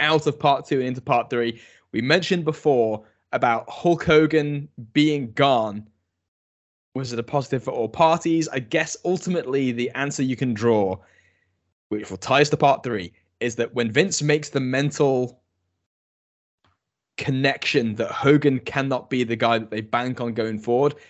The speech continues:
it does allow Vince the freedom to go all in with his next attempt,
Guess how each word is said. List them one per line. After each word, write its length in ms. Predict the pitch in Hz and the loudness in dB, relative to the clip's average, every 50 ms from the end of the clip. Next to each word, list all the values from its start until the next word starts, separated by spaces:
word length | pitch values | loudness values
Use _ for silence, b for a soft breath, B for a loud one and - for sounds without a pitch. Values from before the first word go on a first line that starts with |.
| b b b b - | b b b b -2
it 260 | - 131 - - _ - | -2 -2 -2 -2 _ 2
does 240 | 147 147 160 156 | 6 6 6 6
allow 340 | 170 160 160 160 156 156 147 | 4 2 2 4 4 4 2
Vince 680 | 135 117 143 139 117 107 107 107 - - - - - _ _ _ _ _ _ _ _ _ _ _ _ _ _ _ _ _ _ - | 2 2 0 -2 -2 -2 -8 -10 -10 -12 -12 -12 -14 _ _ _ _ _ _ _ _ _ _ _ _ _ _ _ _ _ _ -14
the 80 | 113 117 | -14 -14
freedom 760 | - - - - 147 160 202 208 151 135 110 113 143 156 143 - _ _ _ _ _ _ _ _ _ _ _ _ - | -14 -14 -12 -2 0 2 2 4 4 2 2 2 -2 -4 -6 -8 _ _ _ _ _ _ _ _ _ _ _ _ -10
to 80 | - 120 | -4 2
go 200 | 131 123 123 120 117 - | 4 4 4 4 2 2
all 300 | 139 147 151 151 147 143 | 4 6 8 8 6 6
in 240 | 147 147 135 131 123 | 6 4 4 2 -2
with 100 | 120 113 | -2 -4
his 140 | 120 110 127 | -4 -6 -6
next 520 | 131 120 - - - - - - - - _ _ _ _ _ - | -8 -8 -8 -10 -14 -16 -16 -18 -20 -20 _ _ _ _ _ -16
attempt, 560 | 123 - - - 117 90 76 - - - - | -14 -14 -10 -10 -10 -10 -10 -16 -20 -20 -20